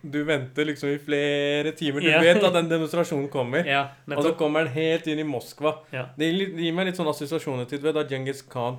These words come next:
Speaker 1: tok over Russland fra Østen. Bare, du vet, den kommer.
Speaker 2: <laughs> Ja,
Speaker 1: Den
Speaker 2: nettopp.
Speaker 1: kommer. Den
Speaker 2: Nettopp.
Speaker 1: kommer, og så kom den.
Speaker 2: Ja.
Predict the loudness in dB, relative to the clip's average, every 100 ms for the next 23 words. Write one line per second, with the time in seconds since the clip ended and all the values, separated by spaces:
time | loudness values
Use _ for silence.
0 | -10 -8 -8 -8 -6 -2 -2 -4 -4 -4
1 | -2 -4 -4 -8 -10 -10 -14 -20 -20 -4
2 | 0 0 2 2 4 4 2 0 2 2
3 | 4 6 8 6 6 6 6 6 6 6
4 | 6 4 0 -2 0 2 2 2 -2 -2
5 | -2 -2 -2 -6 -6 -8 -6 -6